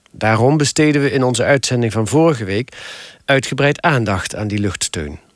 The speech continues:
Wat gebeurde er met die garanties toen Dutchbat eenmaal in Srebrenica zat? Wat deed de leiding van de Verenigde Naties?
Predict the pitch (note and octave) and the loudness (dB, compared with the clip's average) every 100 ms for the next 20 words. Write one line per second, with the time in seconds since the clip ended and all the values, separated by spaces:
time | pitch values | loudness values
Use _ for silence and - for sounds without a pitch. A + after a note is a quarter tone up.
0 | _ _ _ - - - - - - G3 | _ _ _ -20 -20 -20 -20 -8 0 2
1 | - - - C#3 F3 A3 G#3 F3 E3 D#3+ | 0 -6 -4 0 4 4 2 2 0 0
2 | C3 G#2+ G#2+ E3 - F#3+ F#3 - D3+ D3 | -2 0 0 0 0 -2 -4 -2 0 2
3 | D3 - - C3+ - - C3 B2+ A#2+ - | 0 -2 -2 -2 -2 -2 0 2 2 0
4 | A#2+ - - C#3 A#2+ C3 A#2 G#2+ - A2 | -2 -2 -4 -2 0 0 0 -2 0 0
5 | G#2 B2 - - - _ _ _ _ _ | 2 0 -2 -10 -16 _ _ _ _ _
6 | E3 F3+ C3+ B2+ D3+ E3 C#3 D#3 C3+ B2+ | 0 0 -4 0 0 0 -2 0 2 2
7 | B2+ D3+ C3 B2+ A2+ C3 A#2+ A2+ B2 D#3 | 2 0 0 -2 0 0 2 0 2 2
8 | G#2+ - - - | 0 -2 -6 -10